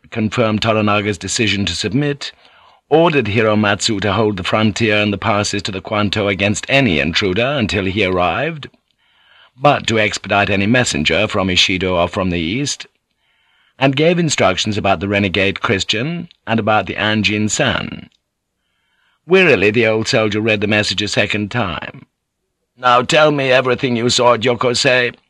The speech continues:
or heard, affecting Lord Toranaga." Mariko obeyed.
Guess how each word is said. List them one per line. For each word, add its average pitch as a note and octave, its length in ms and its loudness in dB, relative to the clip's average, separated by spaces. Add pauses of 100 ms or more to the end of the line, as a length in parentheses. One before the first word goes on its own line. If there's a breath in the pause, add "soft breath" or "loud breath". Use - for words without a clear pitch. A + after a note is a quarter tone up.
(160)
or G2 180 -2
heard, B2+ 400 2 (240)
affecting A#2+ 540 -2
Lord B2 220 2
Toranaga." A#2+ 640 0 (1700 soft breath)
Mariko G2+ 480 2
obeyed. E2+ 560 -4